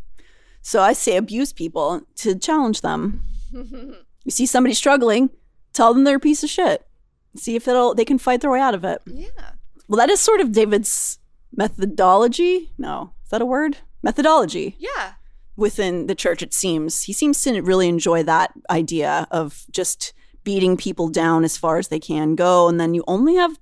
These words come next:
Speaker 1: nowhere to go but up, you know? So she was. She was raised, Jenna was raised away from her family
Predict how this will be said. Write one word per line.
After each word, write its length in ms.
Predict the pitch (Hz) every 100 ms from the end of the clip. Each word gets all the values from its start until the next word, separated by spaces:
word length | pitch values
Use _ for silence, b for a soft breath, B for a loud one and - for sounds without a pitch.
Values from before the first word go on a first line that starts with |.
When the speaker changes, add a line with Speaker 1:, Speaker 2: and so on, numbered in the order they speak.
| -
Speaker 1:
nowhere 320 | - 175 196 269
to 60 |
go 140 | 277 320
but 140 | 339 403 480
up, 200 | - - - - _ _ 208
you 80 |
know? 260 | 233 320 440 - B B B B -
So 280 | - 262
she 220 | 226 - 302
was. 320 | 254 440 -
She 80 | 202
was 140 | 208
raised, 340 | 196 202 - -
Jenna 420 | 185 214 254 311 -
was 260 | 220 226 220
raised 320 | 208 165 247
away 180 | 214 -
from 180 | 220 262
her 120 | 285
family 540 | 196 175 175 175 175